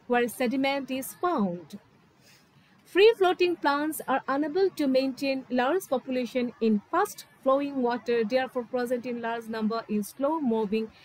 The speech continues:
rivers. The consumers show certain features or characteristics such as presence of hooks and suckers sticky under surface so as for attachment to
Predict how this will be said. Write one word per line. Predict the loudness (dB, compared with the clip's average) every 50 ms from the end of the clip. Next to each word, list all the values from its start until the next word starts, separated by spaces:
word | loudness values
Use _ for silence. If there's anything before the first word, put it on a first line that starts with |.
| -18 -10
rivers. | -4 -2 -2 -2 -2 -6 -10 -10 -10 -10 -10 -10 -12 -16 -20 _ _ _ _ _ _ _ _ _ _ _ -20 -20 -20 -20 -20 -20 -20 -20 -20 -20 -20 -20 -20 _ _ -6 -2
The | -2 0
consumers | 2 2 0 2 6 8 8 8 8 6 2 0 -2 -4 -6 -10 -8
show | -2 2 2 2 2 2 -2
certain | -6 -2 0 0 0 0 -2 -4 -6 -4
features | -2 0 0 0 2 2 2 2 2 2 0
or | -4
characteristics | -2 0 0 0 0 -2 -4 -4 -4 -4 -4 -8 -6 -6 -6 -6 -8 -12 -12 -10
such | -6 -4 -4 -4 -4 -2
as | -2 0 0 -2 -4 -4 -8 -8 -4
presence | -2 -2 -2 -2 -4 -4 -6 -4 -4
of | -4 -6 -6 -6
hooks | -6 -6 -6 -6 -8 -14 -16 -12 -6
and | -4 -4 -4 -4
suckers | -2 -2 -2 -2 -2 -2 -2 -2 -2 -2 -4 -10 -20 -20 -20 -12
sticky | -4 -2 -2 -2 0 0 0
under | 0 2 0 2 2 0
surface | 0 0 -4 -4 -2 0 0 -2 -2 -2
so | -6 -6 -2 -2 0 2
as | 2 0 0 -2 -6 -6
for | -2 0 0
attachment | 0 0 -2 -6 -8 -10 -8 -6 -6 -4 -4 -4 -6
to | -8 -8